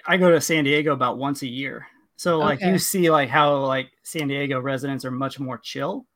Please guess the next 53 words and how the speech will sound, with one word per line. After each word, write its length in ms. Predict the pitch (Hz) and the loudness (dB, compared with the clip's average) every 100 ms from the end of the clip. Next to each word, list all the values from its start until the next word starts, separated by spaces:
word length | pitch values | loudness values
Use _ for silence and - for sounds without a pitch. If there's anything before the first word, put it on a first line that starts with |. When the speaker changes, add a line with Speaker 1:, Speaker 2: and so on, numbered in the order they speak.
| _ _ | _ _
Speaker 2:
Yeah, 260 | - 247 285 | -6 0 2
Speaker 1:
than, 80 | 269 | 2
Speaker 2:
that's 160 | 269 311 | 0 0
what 80 | 311 | 0
I've 60 | |
been 80 | 294 | 0
Speaker 1:
than 80 | 269 | 0
Speaker 2:
learning. 600 | 311 349 359 262 175 175 - _ | -2 -2 -2 0 -2 -8 -16 _
Speaker 1:
L 220 | 196 208 190 | 0 4 6
A 280 | 208 202 | 6 4
is 80 | 156 | 2
Speaker 2:
Yeah. 100 | 117 | 2
Speaker 1:
much 240 | 165 170 175 | 0 0 0
more 160 | 160 | -2
just 180 | 135 120 | -2 -4
go, 160 | 143 131 | -4 -2
go, 160 | 135 | -2
go, 160 | 135 135 | -2 -4
go, 180 | 131 127 | -4 -4
go. 340 | 127 117 117 - - | -4 -6 -8 -14 -18
So 340 | - 156 143 139 | -6 -2 0 0
Speaker 2:
Right. 180 | 135 | -2
Speaker 1:
when 80 | 147 | 2
I 120 | 165 160 | 2 4
meet 160 | 160 | 2
up 100 | 156 | 0
with 120 | 147 123 | -2 -8
the 60 | |
fans, 420 | - 156 180 151 | -6 -4 -2 -2
I 80 | 127 | -6
feel 180 | - 156 | -6 -6
like 140 | 143 | -4
that 160 | 131 - | -8 -6
rubs 260 | 139 127 127 | -6 -6 -6
off. 300 | 151 117 - | -4 -6 -8
Like, 180 | 139 131 | -12 -6
they're 120 | 151 | -4
just 200 | 143 165 | -4 -6
Speaker 2:
Mm-hmm. 80 | 190 | -8
Speaker 1:
super 160 | 160 127 | -8 -12
chill. 440 | - 143 131 131 _ _ _ _ | -6 -4 -4 -6 _ _ _ _
And 180 | 143 143 | -8 -6
then 220 | 135 135 | -6 -6
Angel 260 | 139 135 117 | -8 -6 -8
City 260 | 147 127 | -8 -10
fans 320 | 117 135 123 127 | -8 -8 -8 -10
are 80 | |
just 380 | 120 131 117 - _ _ _ _ - | -10 -8 -8 -12 _ _ _ _ -6
kind 160 | 147 | -6
of 140 | 123 131 | -4 -4
intense. 300 | 139 - 269 | -6 2 4
Speaker 2:
They're, 160 | - 285 | 6 4
like, 300 | 269 233 | 2 2